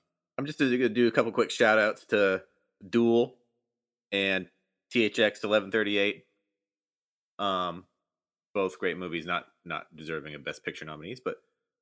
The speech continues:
um, good and important. Uh, Willy Wonka, also yay for that. But as far as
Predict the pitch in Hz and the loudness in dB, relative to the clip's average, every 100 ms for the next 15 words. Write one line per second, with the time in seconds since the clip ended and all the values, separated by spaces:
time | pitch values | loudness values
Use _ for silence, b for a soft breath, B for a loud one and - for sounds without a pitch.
0 | _ _ _ _ _ 87 80 73 - _ | _ _ _ _ _ -14 -14 -14 -20 _
1 | _ _ _ _ _ _ _ _ 92 82 | _ _ _ _ _ _ _ _ -6 -6
2 | 73 82 82 85 80 80 82 _ _ _ | -6 -10 -8 -6 -6 -8 -14 _ _ _
3 | _ _ _ _ _ _ - 131 131 135 | _ _ _ _ _ _ -2 2 4 4
4 | 135 135 135 139 135 135 135 131 139 131 | 4 6 4 4 2 2 2 4 4 6
5 | 131 123 135 - 131 127 131 131 131 127 | 6 6 4 2 0 4 4 4 2 4
6 | 120 101 b b b _ - 143 135 - | 4 4 b b b _ 4 6 6 4
7 | 143 135 175 180 180 151 139 135 135 | 2 4 4 6 6 6 6 6 2